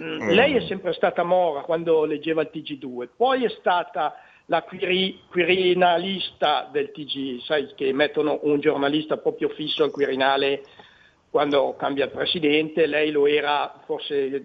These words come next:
Speaker 1: quando c'era Ciampi o Napolitano, adesso non mi ricordo. Comunque è la donna più bella d'Italia, parliamoci chiaro, e la vedo spesso lì a, eh, Rete quattro alle otto e mezza da, eh, Barbara Palombelli, è molto,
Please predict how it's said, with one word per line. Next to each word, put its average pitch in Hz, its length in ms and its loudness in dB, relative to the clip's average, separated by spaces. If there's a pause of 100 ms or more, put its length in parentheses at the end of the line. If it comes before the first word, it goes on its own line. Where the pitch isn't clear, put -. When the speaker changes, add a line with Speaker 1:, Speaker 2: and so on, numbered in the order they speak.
Speaker 1:
quando 143 240 0
c'era 147 260 0
Ciampi 165 520 0
o 151 40 0
Napolitano, 143 600 -4
adesso 143 200 -4
non 139 80 -4
mi 131 80 -4
ricordo. 127 320 -6 (520)
Comunque 233 800 2
è 175 120 0
la 185 140 2
donna 175 320 0
più 160 140 -12
bella 135 220 -6
d'Italia, 131 560 -2
parliamoci 135 460 -6
chiaro, 113 560 -4 (300)
e 135 260 2
la 160 100 4
vedo 196 260 2
spesso 208 640 -2
lì 208 440 -4 (500)
a, 180 440 0
eh, 156 500 0
Rete 170 320 0
quattro 175 460 0
alle 160 140 4
otto 160 200 -2
e 160 40 -6
mezza 151 800 0 (440)
da, 139 760 0
eh, 131 80 -2
Barbara 131 500 0
Palombelli, 117 840 -4
è 120 160 -4
molto, 131 1000 2